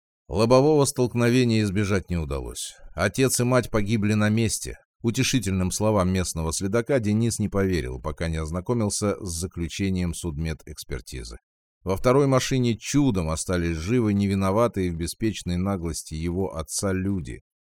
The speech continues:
которым предстояло потратить огромное количество времени и денег на восстановление.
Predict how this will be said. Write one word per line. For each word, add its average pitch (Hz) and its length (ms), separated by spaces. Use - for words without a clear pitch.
которым 73 360
предстояло 92 640
потратить 90 540
огромное 107 460
количество 95 640
времени 82 540
и 67 40
денег 98 400
на 80 120
восстановление. 62 840